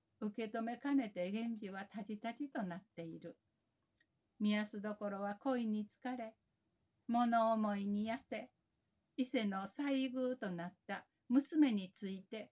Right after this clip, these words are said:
伊勢へ下ろうと思う。源氏がもしそれを熱心に止めたら、むしろ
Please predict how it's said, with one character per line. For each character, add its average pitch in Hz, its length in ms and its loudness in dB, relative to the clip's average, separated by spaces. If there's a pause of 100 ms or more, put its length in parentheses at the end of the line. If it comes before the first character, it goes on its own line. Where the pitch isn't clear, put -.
(140)
伊 254 100 -4
勢 254 160 0
へ 190 160 2
下 302 300 -2
ろ 294 200 -2
う 214 80 -10
と 254 160 -4
思 156 280 -8 (960)
う。 226 40 -4
源 277 340 8
氏 277 140 -2
が 254 160 0
も 311 160 4
し - 260 -10 (180)
そ 240 240 -2
れ 220 200 0
を 214 80 -2
熱 247 260 0
心 262 300 2
に 185 180 -2
止 262 80 0
め 214 140 -2
た 226 180 -6
ら、 196 140 -10 (540)
む 262 120 8
し 262 200 0
ろ 202 180 0